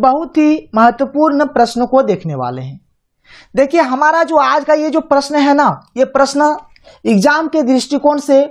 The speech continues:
बहुत ही महत्वपूर्ण है। तो चलिए, सबसे पहले हम लोग प्रश्न को देख लेते हैं, फिर हम लोग इस प्रश्न के आंसर को देखेंगे। हमारा जो प्रश्न है, यह कुछ इस प्रकार से है, बाल्कन प्रदेशों में राष्ट्रवादी तनाव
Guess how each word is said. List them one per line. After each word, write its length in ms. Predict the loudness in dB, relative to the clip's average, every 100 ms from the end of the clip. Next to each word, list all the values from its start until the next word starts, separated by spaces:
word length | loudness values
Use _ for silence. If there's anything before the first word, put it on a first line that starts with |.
| -2
बहुत 400 | 0 0 0 -2
ही 100 | -2
महत्वपूर्ण 640 | 0 0 0 0 0 0
है। 240 | 0 -4 -10 -20 _ _ _ _ -4
तो 60 |
चलिए, 280 | 0 0 0
सबसे 300 | -2 -2 -2
पहले 240 | 0 2 0
हम 140 | 0
लोग 160 | 0 2
प्रश्न 280 | -2 -2
को 120 | -2 0
देख 200 | 0 2
लेते 280 | -2 0
हैं, 220 | -2 -2 -6 -10 -2
फिर 120 | 0
हम 140 | 2
लोग 180 | 0 0
इस 160 | -4 -4
प्रश्न 380 | -2 -2 -2
के 200 | 0 0 0 0
आंसर 280 | -2 -2 -4
को 160 | -2 -2
देखेंगे। 500 | -2 -6 -14 -14 -20 _ _ _ _ _ -10 -2
हमारा 260 | 0 0
जो 80 | -2
प्रश्न 340 | -2 -2 -2 -2
है, 220 | 2 2
यह 100 | 0
कुछ 260 | -2 -6 -8
इस 80 |
प्रकार 360 | -6 0 2 2
से 180 | 0 -2
है, 320 | 0 0 -2 _ -20 -16 -6
बाल्कन 600 | 0 0 0 0 -2 -2 -4
प्रदेशों 640 | 0 0 2 0 0 0 2
में 380 | 2 2 0 -6 -20 -8
राष्ट्रवादी 960 | 0 0 0 -4 0 2 2 0 -4 -4 -8 _ _ 0
तनाव 400 | 2 2 0